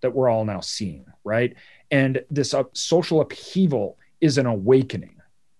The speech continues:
that people are wakening up to the realization that,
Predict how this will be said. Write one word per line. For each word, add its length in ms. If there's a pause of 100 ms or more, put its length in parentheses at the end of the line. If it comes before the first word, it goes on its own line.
(120)
that 160
people 300
are 100
wakening 800
up 240
to 120
the 100
realization 1000
that, 260